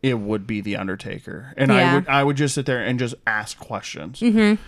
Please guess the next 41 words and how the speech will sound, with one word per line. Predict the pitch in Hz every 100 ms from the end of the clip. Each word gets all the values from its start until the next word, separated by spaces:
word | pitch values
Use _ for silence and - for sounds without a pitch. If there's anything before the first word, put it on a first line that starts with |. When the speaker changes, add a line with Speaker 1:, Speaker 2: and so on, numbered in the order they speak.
| - -
Speaker 1:
And | 147
especially, | 151 - 190 185 214
like, | 180 165 131 - - _ -
twenty, | - 127 123 127 123 120 135 135
twenty-one-year-old | - 123 120 117 117 113 110 113 113 117 117
me, | 120 120 120
when | 123
Speaker 2:
Yeah. | 202 180 -
Speaker 1:
I |
was | - -
first | - 107 107 -
getting | 117 107 104
in, | 104 107
Speaker 2:
Right. | 185 190 175 170 - - _ -
Speaker 1:
I | 123
think | 113 120 110
I |
would've, | 110 107 101 - -
I | 123
would've | 123 127 120 - - _ _ -
just | 131 135 113 - -
picked | 131 110 -
his | 135
brain | 120 117 110 107
as | 101
much | 98 -
as | 101
I | 98
could. | - - -
Speaker 2:
Yeah. | 202 185 - 185 - - -
Speaker 1:
Like, | 123 113 104 - - _ _ _ _ _ _ 131 -
definitely | 147 127 113 113 107 104 107
him. | 98 104 - - -
Speaker 2:
Mm-hmm. | 220 202 196 175 165 - 135
Speaker 1:
The | 151
only | 175 247
other | 285
person | 214 196 165 165
that | 143
I | 131
think | 139 127